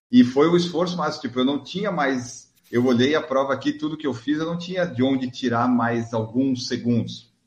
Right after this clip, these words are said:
O que eu perdi na subida, eu ganhei na descida. Então ficou igual, é uma prova que não tem o que eu melhorar nela naquele dia. Foi o que tinha pra fazer, com a vantagem de que eu larguei lá com a Elite, né? Então isso me proporcionou correr já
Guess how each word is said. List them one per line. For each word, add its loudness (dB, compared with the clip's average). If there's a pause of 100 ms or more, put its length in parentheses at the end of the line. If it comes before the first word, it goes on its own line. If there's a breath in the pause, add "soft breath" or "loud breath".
(140)
O -10
que -4
eu 0
perdi 0
na -4
subida, -4
eu 4
ganhei 0
na -2
descida. -4 (320 soft breath)
Então 0
ficou -6
igual, 0
é 0
uma -2
prova -2
que -4 (360)
não 0
tem 2
o -2
que 2
eu 2
melhorar 0
nela -2
naquele 0
dia. -4 (300)
Foi 2
o -4
que -18
tinha -8
pra -6
fazer, -4 (200)
com -2
a 2
vantagem 0
de -6
que -6
eu -2
larguei 2
lá -2
com -4
a 2
Elite, 0
né? -4 (180 loud breath)
Então 2
isso -2
me 0
proporcionou -2 (120)
correr 0
já -4